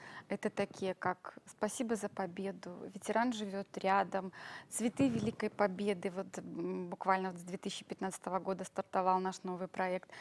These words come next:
«Диалог поколений», «Открытый диалог» и многие-многие другие, которые призваны, а, воссоединить народ,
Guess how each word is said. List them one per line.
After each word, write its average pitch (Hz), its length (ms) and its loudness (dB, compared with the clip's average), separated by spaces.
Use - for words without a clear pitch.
«Диалог 226 520 8
поколений», 190 760 2
«Открытый 226 500 2
диалог» 190 500 0
и 202 40 0
многие-многие 220 680 2
другие, 190 480 -2
которые 214 340 0
призваны, 202 720 0
а, 196 460 4
воссоединить 220 920 2
народ, 196 380 2